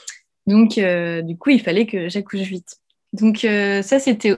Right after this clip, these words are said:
aussi très inconfortable parce que, euh, ben, en plus de, de m'être auto-persuadée que j'allais accoucher en avance, euh, pendant la,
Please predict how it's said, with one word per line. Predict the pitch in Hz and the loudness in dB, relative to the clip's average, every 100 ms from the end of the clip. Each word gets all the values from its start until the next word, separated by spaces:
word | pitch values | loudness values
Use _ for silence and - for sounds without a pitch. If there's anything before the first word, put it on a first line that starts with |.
| - | 0
aussi | 226 - | -2 -2
très | 247 277 262 | -4 0 2
inconfortable | 226 226 214 208 - 233 254 220 175 | 2 0 -2 -4 0 2 4 4 0
parce | 175 196 - - | -4 -6 -8 -8
que, | 220 | -6
euh, | 214 214 202 185 175 175 170 | -2 0 0 0 -2 -4 -4
ben, | 185 190 175 - | -4 -4 -6 -4
en | 208 | -4
plus | 214 247 220 | -2 -2 -2
de, | 190 185 170 180 _ _ _ - | 0 0 -2 -6 _ _ _ 2
de | 202 | 4
m'être | 214 214 202 175 | 4 2 -2 0
auto-persuadée | - 240 262 233 220 226 214 233 | 2 2 0 -2 -2 0 2 2
que | 233 202 | 0 -4
j'allais | 196 196 196 | -2 -2 -2
accoucher | - 214 - - 233 226 214 | -2 -4 -6 0 2 2 0
en | 196 196 | -4 -4
avance, | 180 196 269 311 - _ - - - _ _ - | -2 2 2 0 -8 _ -20 -20 -20 _ _ -6
euh, | 190 | -4
pendant | 180 247 262 | 0 2 4
la, | 254 196 | 4 2